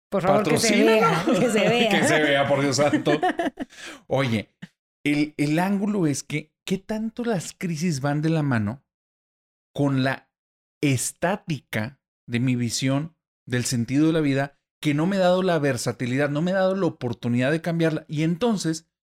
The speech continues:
Speaker 2: empieza a perder sentido y es lo que me hace entrar en este espacio de decir, "¿Qué carajos estoy haciendo y para qué carajos lo estoy haciendo?". Y eso te empieza a llevar a un campo de,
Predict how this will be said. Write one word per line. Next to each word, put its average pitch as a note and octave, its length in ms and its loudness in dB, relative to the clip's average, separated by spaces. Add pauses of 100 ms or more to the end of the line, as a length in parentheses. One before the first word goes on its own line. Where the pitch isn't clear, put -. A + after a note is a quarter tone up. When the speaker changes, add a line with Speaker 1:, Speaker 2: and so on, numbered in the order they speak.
(360)
Speaker 2:
empieza C3 680 0
a D3+ 80 -12
perder C#3 340 -2
sentido D#3+ 640 0
y C3+ 80 -2
es C#3+ 80 0
lo D#3+ 120 2
que D3 120 0
me C3 160 2
hace B2+ 160 -2
entrar C3 460 -2
en A2+ 160 0
este A2+ 200 -4
espacio B2 300 -2
de A#2+ 80 -2
decir, C3 240 -4 (880)
"¿Qué E3 140 0
carajos E3 360 0
estoy D3+ 200 -2
haciendo D3+ 260 -2
y D#3 40 0
para C3 340 -2
qué F3+ 160 -4
carajos D3+ 320 -4
lo C#3 60 -6
estoy C3+ 180 -6
haciendo?". A#2+ 420 -4 (480)
Y C3+ 140 0
eso D3+ 160 -2
te D#3+ 60 -4
empieza C3 260 -4
a C3+ 40 -2
llevar C3 260 0
a - 20 0
un C#3+ 80 -2
campo C3 440 -4 (760)
de, A#2 640 -2